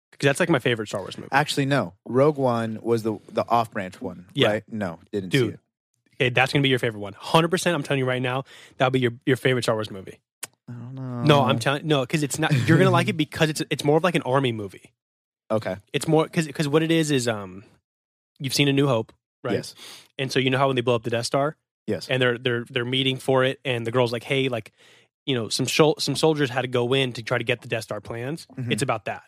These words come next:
Speaker 2: Okay.
Speaker 1: So it's about them, like, infiltrating it and trying to get it. It's a, and it's way more grounded,
Speaker 2: Okay.
Speaker 1: and Darth Vader's in it.
Speaker 2: Cool.
Speaker 1: But, like,
Speaker 2: And is it gonna be
Speaker 1: with
Speaker 2: A-, A-,
Speaker 1: R C G I.
Speaker 2: Aiden, Aiden Si-,
Speaker 1: No, no,
Speaker 2: Christensen
Speaker 1: no,
Speaker 2: or whatever
Speaker 1: it's
Speaker 2: his name
Speaker 1: James
Speaker 2: is?
Speaker 1: Earl Jones.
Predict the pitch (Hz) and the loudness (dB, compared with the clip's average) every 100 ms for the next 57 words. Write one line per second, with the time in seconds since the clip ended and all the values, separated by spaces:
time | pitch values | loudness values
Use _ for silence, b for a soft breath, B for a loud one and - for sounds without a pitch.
0 | _ _ 107 98 92 - 151 139 139 131 | _ _ -6 -6 -10 -6 -2 0 0 -2
1 | 120 139 135 131 135 127 123 123 120 117 | -4 -4 -6 -4 -2 0 -2 -2 -4 -4
2 | - 120 117 117 135 147 143 123 117 _ | -4 -2 -2 -2 -2 -2 -2 -4 -6 _
3 | - 139 123 135 147 143 131 117 117 127 | -8 -6 -6 0 2 4 2 0 0 0
4 | 143 165 170 - 101 135 151 170 196 _ | 0 0 -8 -10 -4 0 0 0 -4 _
5 | _ _ - 113 110 98 95 - - _ | _ _ -2 -2 -2 -10 -12 -16 -20 _
6 | _ _ _ _ - 104 90 _ 160 147 | _ _ _ _ -6 -6 -6 _ -2 0
7 | 135 123 - _ B B 139 131 120 120 | 0 -2 -8 _ B B 0 0 0 0
8 | 110 107 98 - _ 147 139 - - 143 | 0 0 0 -6 _ -2 -2 -4 0 2
9 | 143 143 127 117 110 - 110 104 101 101 | 2 2 2 0 0 -2 -2 -2 -6 -10
10 | - - 160 139 117 110 107 104 104 104 | -10 -4 0 2 2 0 -2 0 0 0
11 | 104 104 135 117 107 107 90 - | 0 0 0 -4 -6 -10 -12 -18